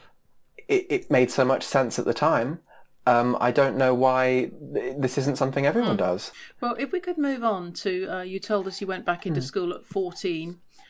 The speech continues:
Speaker 2: and you'd done very, very little, um, formal work, in inverted commas, if you like, up to that point.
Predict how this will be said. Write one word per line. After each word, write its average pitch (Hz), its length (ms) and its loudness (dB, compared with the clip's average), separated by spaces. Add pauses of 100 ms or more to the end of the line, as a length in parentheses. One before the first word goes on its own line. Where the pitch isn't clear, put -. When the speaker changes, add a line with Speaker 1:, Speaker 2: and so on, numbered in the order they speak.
(220)
Speaker 2:
and 180 240 -2
you'd 175 100 -2
done 175 400 -4
very, 180 340 0
very 165 320 -4
little, 156 440 -6 (220)
um, 156 320 -4 (260)
formal 160 500 -6 (400)
work, 170 380 -6
in 156 100 -6
inverted 156 440 -8
commas, 160 300 -10
if 156 140 -12
you 160 60 -6
like, 160 240 -4 (580)
up - 180 4
to - 120 -6
that 156 200 -2
point. 165 300 -8